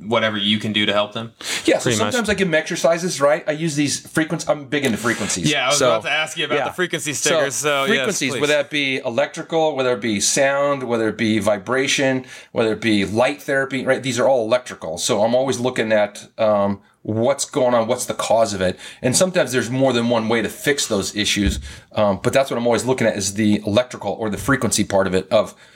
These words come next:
Speaker 2: I shouldn't say it's electrical, but the frequency part could be electrical, um, to get 'em back to normal homeostasis, right? So if a muscle's overfiring,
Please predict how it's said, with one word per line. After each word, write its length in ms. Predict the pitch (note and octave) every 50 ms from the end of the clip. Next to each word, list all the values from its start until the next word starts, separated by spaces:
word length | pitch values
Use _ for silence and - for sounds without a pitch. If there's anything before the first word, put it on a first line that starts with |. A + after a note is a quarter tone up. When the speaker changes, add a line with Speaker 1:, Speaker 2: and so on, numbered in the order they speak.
| - _ - -
Speaker 2:
I 100 | - -
shouldn't 180 | - - G#2+
say 60 | G2 F#2+
it's 120 | F2 -
electrical, 360 | F2+ E2+ F2 - - F#2 F2+ E2+
but 140 | F2 A2
the 80 | - G2+
frequency 420 | - - E3 D#3+ - B2 - -
part 300 | G2+ - G#2+ F#2+ F2 -
could 140 | - - G2+
be 80 | F#2+ G#2
electrical, 520 | E2 E2 E2 - - - - E2+ E2+ - - - - - - _ -
um, 480 | - A#2 A2 G#2+ G#2+ G2+ G2 G2+ G2 - _ _
to 220 | - - - B2+ A2+
get 240 | G#2 G2 C3 C3+ B2+
'em 120 | A#2+ G#2+
back 320 | - A#2 A#2+ G#2+ G#2+ - -
to 180 | - A#2 F#2 - - -
normal 680 | A#2+ A#2 F#2+ - G#2 - B2+ B2 A#2 A#2 A2 G#2+ G2+ -
homeostasis, 840 | F#2+ A#2+ G#2+ G2+ F#2+ F2 - - G2 F2+ F2 - - - - - - -
right? 280 | - F#2 F#2+ G#2 - -
So 340 | - - A#2+ A2 G#2+ G#2+ G#2+ - - - - -
if 100 | - -
a 60 | B2+
muscle's 280 | B2 C3 B2+ - A#2 A2+
overfiring, 680 | B2 D3+ D#3+ D#3 D3+ - - C3+ B2 A#2+ A#2+ A#2 A2+ A2+